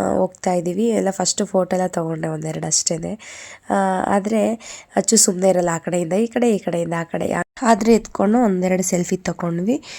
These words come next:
ಹಾಗೆ ಇಲ್ಲಿ ಪ್ರಸಾದಕ್ಕಂತ ಬಂದ್ವಲ್ಲ, ಅವಾಗ ಏನಾಯ್ತು ಅಂದ್ರೆ ನಾವೇನು ಹೇಳೇ ಕೊಟ್ಟಿಲ್ಲ, ಯತಿ ಹೇಳಿಲ್ಲ, ನಾನು ಹೇಳಿಲ್ಲ, ಬಂದ್ವಿ ಒಳಗಡೆ. ಅಂದ್ರೆ ಇಲ್ಲೆಲ್ಲ ನೋಡಿ ಪ್ರಸಾದ ಎಲ್ಲ ತಗೊಂಡು ಹೋಗ್ತಾ ಇದ್ದಾರೆ, ಅದೆಲ್ಲ ನೋಡ್ತಾ ಇದ್ದ, ಅಬ್ಸರ್ವ್ ಮಾಡಿದ್ದಾನೆ. But ನಾವೇನು ಮಾತಾಡಿಲ್ಲ,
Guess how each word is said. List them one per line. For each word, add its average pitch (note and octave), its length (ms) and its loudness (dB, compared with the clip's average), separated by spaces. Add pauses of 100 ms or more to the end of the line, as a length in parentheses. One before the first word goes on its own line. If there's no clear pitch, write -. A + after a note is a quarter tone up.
(180)
ಹಾಗೆ A3 500 4
ಇಲ್ಲಿ G3+ 260 2
ಪ್ರಸಾದಕ್ಕಂತ G3 760 -2
ಬಂದ್ವಲ್ಲ, F3 500 -2 (540)
ಅವಾಗ G#3+ 260 2
ಏನಾಯ್ತು G3+ 500 -2
ಅಂದ್ರೆ G3+ 560 0
ನಾವೇನು F#3 460 -2
ಹೇಳೇ F#3+ 380 0
ಕೊಟ್ಟಿಲ್ಲ, F#3+ 460 -2 (120)
ಯತಿ F#3 300 -2
ಹೇಳಿಲ್ಲ, F#3+ 360 0
ನಾನು F3+ 300 -4
ಹೇಳಿಲ್ಲ, F3 340 -2 (640)
ಬಂದ್ವಿ G3 320 0
ಒಳಗಡೆ. F3+ 880 -2 (280)
ಅಂದ್ರೆ G3+ 320 2
ಇಲ್ಲೆಲ್ಲ F#3 300 0 (160)
ನೋಡಿ F3+ 220 0
ಪ್ರಸಾದ F3+ 400 -4
ಎಲ್ಲ F3 120 -2
ತಗೊಂಡು E3+ 440 -4
ಹೋಗ್ತಾ - 260 -6
ಇದ್ದಾರೆ, E3+ 300 -4
ಅದೆಲ್ಲ F3 260 -2
ನೋಡ್ತಾ F3 380 -4
ಇದ್ದ, E3+ 180 -4 (560)
ಅಬ್ಸರ್ವ್ G#3 420 2
ಮಾಡಿದ್ದಾನೆ. F3+ 520 0
But A3+ 260 2
ನಾವೇನು G#3 340 4
ಮಾತಾಡಿಲ್ಲ, G#3+ 720 4